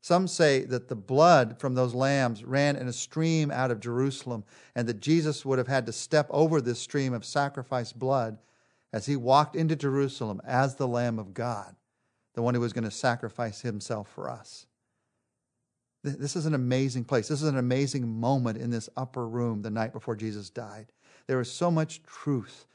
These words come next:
There's so much personal drama. There's so much life. There's so much death. There's so much hope in that room. But even before looking at what happened in that room, I think,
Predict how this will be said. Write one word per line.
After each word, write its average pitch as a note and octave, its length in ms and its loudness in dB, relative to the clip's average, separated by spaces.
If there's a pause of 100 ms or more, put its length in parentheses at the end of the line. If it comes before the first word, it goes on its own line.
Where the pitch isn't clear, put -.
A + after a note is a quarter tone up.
(160)
There's B2 200 0
so - 160 0
much F3 240 2
personal C#3+ 520 -2
drama. C3 400 0
There's A2 180 -6
so E3+ 100 0
much E3+ 200 0
life. B2+ 440 -2 (280)
There's - 100 -14
so D#3+ 100 0
much D#3 300 0
death. C3 240 4
There's C3+ 160 -6
so E3+ 100 -2
much E3 200 0
hope F3 500 0 (420)
in E3+ 260 2
that D#3 220 2
room. C#3+ 460 -4 (840)
But B2+ 100 2
even G#3 160 4
before F3+ 320 4
looking F3 320 2
at C#3+ 60 0
what C3 160 -2
happened D3 420 0
in B2 80 -2
that B2 180 0
room, C3+ 440 0 (100)
I E3 160 0
think, - 460 -4